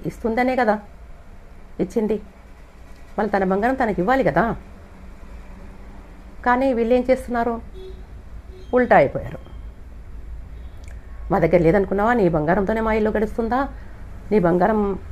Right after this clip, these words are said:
కాకున్నది ఇస్తానులే" అంటూ గొడవ చేస్తుంది అత్తగారు. అలా మాలా మాట పెరిగి, "మరి అలాంటి వారు నా బంగారం ఎందుకు తీసుకున్నారు, ఎక్కడైనా తెచ్చుకొనవచ్చు కదా"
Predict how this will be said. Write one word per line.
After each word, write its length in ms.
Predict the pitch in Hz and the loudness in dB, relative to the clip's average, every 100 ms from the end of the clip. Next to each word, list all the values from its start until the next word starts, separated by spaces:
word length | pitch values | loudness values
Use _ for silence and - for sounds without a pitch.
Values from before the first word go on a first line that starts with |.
| - - | -10 -8
కాకున్నది 440 | 185 202 226 220 277 | -2 0 2 2 2
ఇస్తానులే" 600 | 185 - 240 220 247 - - - - - | 2 4 4 6 6 4 -4 -12 -12 -2
అంటూ 320 | 185 175 156 135 - - - - | 0 2 0 -4 -8 -14 -14 -8
గొడవ 360 | 220 185 151 135 - - - - - - - - - 160 | 4 6 6 2 -4 -14 -14 -14 -14 -14 -14 -14 -2 0
చేస్తుంది 360 | 160 - 135 | 0 -4 -6
అత్తగారు. 400 | 131 - 123 127 - - - - - - - | -6 -6 -6 -8 -10 -14 -14 -14 -14 -10 2
అలా 140 | 277 | 4
మాలా 300 | 240 220 202 | 6 6 6
మాట 300 | 175 151 180 | 4 4 2
పెరిగి, 280 | 147 160 392 - - - - - - - - - | 0 2 0 -2 -12 -14 -12 -12 -12 -12 -12 -2
"మరి 320 | 208 175 151 - - - - - - | 2 4 4 0 -10 -12 -12 -8 0
అలాంటి 280 | 214 240 247 | 2 4 4
వారు 120 | 247 | 4
నా 120 | 170 | 4
బంగారం 340 | 202 220 233 | 4 4 4
ఎందుకు 160 | 220 202 | 2 0
తీసుకున్నారు, 560 | 202 - 208 202 247 170 - - - - - - - - - - - - | -2 0 0 2 2 0 -8 -14 -14 -14 -12 -14 -14 -14 -14 -14 -12 -6
ఎక్కడైనా 300 | 208 208 214 | -2 2 2
తెచ్చుకొనవచ్చు 500 | 226 196 - 220 214 175 | 2 -2 0 -2 0 2
కదా" 220 | 160 | 2